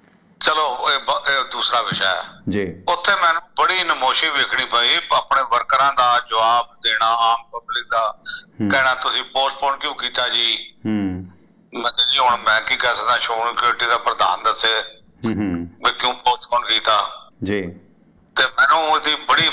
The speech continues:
Speaker 1: ਭਾਰੀ ਨਮੋਸ਼ੀ ਸਹਿਣੀ ਪਈ ਹੈ।
Speaker 2: ਜੀ।
Speaker 1: ਔਰ ਜਵਾਬ, ਮੇਰੇ ਕੋਲ ਕੋਈ ਜਵਾਬ ਨਹੀਂ ਸਨ।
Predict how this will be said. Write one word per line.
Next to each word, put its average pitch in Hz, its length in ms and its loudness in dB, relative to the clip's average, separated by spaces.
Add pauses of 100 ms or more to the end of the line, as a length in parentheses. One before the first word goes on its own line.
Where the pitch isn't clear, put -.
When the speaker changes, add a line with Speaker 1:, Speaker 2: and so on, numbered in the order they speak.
Speaker 1:
ਭਾਰੀ 131 260 4
ਨਮੋਸ਼ੀ 123 400 2
ਸਹਿਣੀ 104 240 2
ਪਈ 87 260 -8
ਹੈ। 87 120 -4 (560)
Speaker 2:
ਜੀ। 95 320 -4 (500)
Speaker 1:
ਔਰ 127 160 4 (360)
ਜਵਾਬ, 127 260 4
ਮੇਰੇ 131 180 2
ਕੋਲ 135 160 2
ਕੋਈ 143 220 0
ਜਵਾਬ 123 380 2
ਨਹੀਂ 120 140 0
ਸਨ। - 400 -2